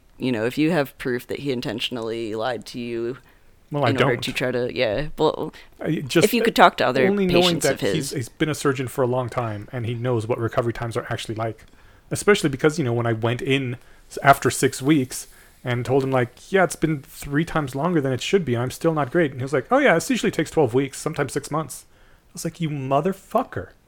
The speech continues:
Speaker 1: Maybe he
Speaker 2: You goddamn piece of shit.
Speaker 1: I mean, I, again, I wasn't there for the conversation. Is it possible that, like, what he meant was that, like, it,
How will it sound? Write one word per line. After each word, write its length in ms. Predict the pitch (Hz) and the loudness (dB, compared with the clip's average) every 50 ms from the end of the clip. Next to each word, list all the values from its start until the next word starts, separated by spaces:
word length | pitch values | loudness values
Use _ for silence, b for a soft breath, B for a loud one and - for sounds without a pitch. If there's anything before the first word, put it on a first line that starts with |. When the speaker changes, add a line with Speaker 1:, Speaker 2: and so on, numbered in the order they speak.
| _ - - | _ -6 0
Speaker 1:
Maybe 560 | - 147 147 - 175 170 160 147 - - - - | 2 2 4 4 4 4 4 2 0 -6 -8 -6
he 360 | - 143 143 135 135 135 - - - | -2 0 0 2 0 -2 -4 -4 0
Speaker 2:
You 380 | 170 185 196 214 226 233 220 - - _ - | 2 4 4 4 4 2 -2 -6 -12 _ -6
goddamn 520 | - 143 185 233 175 - 139 139 165 175 | -4 -2 -2 0 2 2 2 2 0 -2
piece 260 | - - 131 - - | -2 -4 -4 -4 -4
of 80 | 190 - | -4 -4
shit. 320 | - - - 247 - - - b b b b b b | -2 0 2 0 0 0 -6 b b b b b b
Speaker 1:
I 40 | 131 | -2
mean, 180 | 131 123 123 127 | -2 -2 -2 -2
I, 180 | 123 135 143 - | -2 -2 -4 -4
again, 220 | - 127 143 135 135 | -4 -4 -2 -2 -2
I 60 | 139 | -2
wasn't 240 | 135 127 127 127 113 | -2 -4 -4 -4 -4
there 120 | 123 123 | -4 -4
for 100 | 127 123 | -4 -4
the 60 | 123 | -6
conversation. 760 | - 135 127 123 123 131 - 127 123 131 - 135 131 135 139 131 | -4 -2 -2 -2 -2 -2 -2 -2 -2 -2 -2 0 0 0 0 0
Is 120 | - 135 | 0 0
it 100 | 147 - | -2 0
possible 440 | - 135 113 - - 127 135 147 139 | 0 0 0 0 -2 -2 -2 -2 -2
that, 180 | 120 135 123 - | 0 0 0 0
like, 360 | - 123 123 139 - - - b b b b b b b b | -2 -2 -4 -4 -8 -12 -20 b b b b b b b b
what 120 | - 151 143 | -2 0 0
he 100 | 139 131 | 0 0
meant 260 | 120 120 120 113 - | 0 -2 -2 -4 -4
was 220 | - 127 110 - | -4 -4 -4 -4
that, 200 | - 135 120 - | -2 -2 -2 0
like, 360 | - 127 127 120 127 - - b b b b b b b _ - | 0 -2 -2 -2 -4 -8 -14 b b b b b b b _ -2
it, 100 | 156 | 0